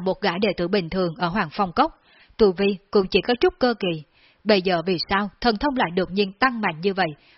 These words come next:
cũng không rõ lắm. Bất quá, nếu không phải tiểu tử này lợi hại hơn chúng ta dự liệu nhiều, lại quấy rối phá hoại, bằng không dưới liên thủ của mấy người chúng ta, như thế nào lại để cho Nam Lũng Hầu dễ dàng chạy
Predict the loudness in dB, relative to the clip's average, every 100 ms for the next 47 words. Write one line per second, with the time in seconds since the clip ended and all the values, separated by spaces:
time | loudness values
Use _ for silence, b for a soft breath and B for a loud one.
0 | b 2 2 2 -2 0 0 -2 -4 -10
1 | b b b 0 0 -2 -2 -6 -6 0
2 | 0 2 0 0 2 2 2 -2 -2 -4
3 | -2 -2 0 -2 -2 -2 -2 0 0 0
4 | 0 -2 -2 0 0 -2 -4 b b 0
5 | 0 -2 0 2 2 2 0 0 0 -4
6 | -8 b b b 0 0 0 -2 0 0
7 | 0 2 0 0 0 0 0 0 0 2
8 | 0 2 -2 -2 _ b b b 4 4
9 | 4 -2 -2 -4 _ 0 2 2 2 0
10 | 0 0 0 0 0 -2 -2 0 0 2
11 | -2 -2 -2